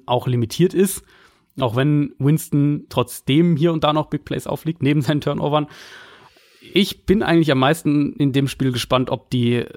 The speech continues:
ob die Bucks Defense da was reißen kann. Die haben sich gesteigert im Laufe der Saison auf jeden Fall. Hm, ich vermute, dass die Julio Jones doppeln werden häufiger, ohne Calvin Ridley als, als Alternativbedrohung. Und dann sollten die eigentlich Atlantas Offensive Line auch zusetzen können mit dem Pass Rush. Und da,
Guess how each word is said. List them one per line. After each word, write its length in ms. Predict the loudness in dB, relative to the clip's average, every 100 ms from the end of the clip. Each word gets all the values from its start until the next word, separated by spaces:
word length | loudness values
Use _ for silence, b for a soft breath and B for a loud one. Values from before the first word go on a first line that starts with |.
| -12
ob 140 | -8 -4
die 80 |
Bucks 240 | -2 -2 0
Defense 540 | -2 0 -2 -4 -14 -20 _ _ _ -4
da 220 | -2 0
was 180 | -2 -2
reißen 280 | -4 -4 -6
kann. 160 | -4
Die 80 | 0
haben 120 | 2
sich 240 | 0 -2 -6
gesteigert 420 | -4 0 2 2
im 80 | 2
Laufe 220 | 0 0
der 100 | -4
Saison 180 | -2 -4
auf 140 | -4
jeden 140 | -4 -2
Fall. 300 | 0 0 0 b b b b b
Hm, 260 | -2 0 -2
ich 120 | -4
vermute, 380 | -2 2 2 2
dass 140 | -2
die 400 | -2 0 2 0 -4
Julio 200 | -4 -2
Jones 460 | 0 0 0 -2 -12 _ _ _ _ -2
doppeln 420 | 0 2 2 0
werden 360 | 2 0 2 0
häufiger, 540 | 0 -2 -2 -2 -2 -6 -14
ohne 240 | -6 -4 -2
Calvin 260 | -2 -2
Ridley 300 | -2 0 -2
als, 320 | -2 -4 -8 -8
als 180 | -8
Alternativbedrohung. 960 | -4 -4 -4 -4 -4 -4 -4 0 2 2 0 B B B B -4
Und 200 | -2 2
dann 160 | 2
sollten 320 | 4 4 4 2
die 120 | 4
eigentlich 280 | 4 4 2
Atlantas 320 | 4 2 0
Offensive 420 | -2 -2 -2 0
Line 180 | 0 0
auch 100 | -4
zusetzen 400 | -4 -4 -4 -6
können 180 | -4 -4
mit 100 | -6
dem 80 |
Pass 240 | -4 -4 -4
Rush. 180 | -4 -4
Und 140 | -2
da, 280 | 2 2